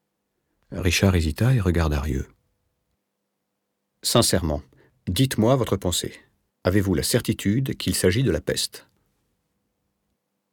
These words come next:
Vous posez mal le problème. Ce n'est pas une question de vocabulaire. C'est une question de temps. « Votre pensée, dit le préfet, serait que, même s'il ne s'agissait pas de la peste,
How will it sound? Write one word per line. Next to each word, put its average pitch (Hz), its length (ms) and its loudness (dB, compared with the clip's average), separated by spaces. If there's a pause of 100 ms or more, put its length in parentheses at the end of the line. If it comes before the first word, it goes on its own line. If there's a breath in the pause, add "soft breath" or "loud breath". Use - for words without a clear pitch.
(500)
Vous 98 200 -2
posez 104 240 4
mal 101 180 2
le 90 100 0
problème. 80 420 -4 (1120)
Ce - 100 -4
n'est 92 100 2
pas 127 120 0
une 101 160 4
question 98 380 0
de 85 60 -2
vocabulaire. 73 720 -4 (880)
C'est - 180 -4
une 95 120 2
question 101 260 -2
de 87 100 -2
temps. « 76 300 -6 (1300)
Votre 120 340 2
pensée, 135 600 0 (680)
dit 65 160 0
le 64 80 0
préfet, 101 420 -2 (760 soft breath)
serait 120 340 4
que, - 240 -4
même 110 380 2
s'il 73 180 -6
ne 73 80 -2
s'agissait 110 420 0
pas 90 140 -2
de 71 60 -4
la - 100 -4
peste, - 460 -4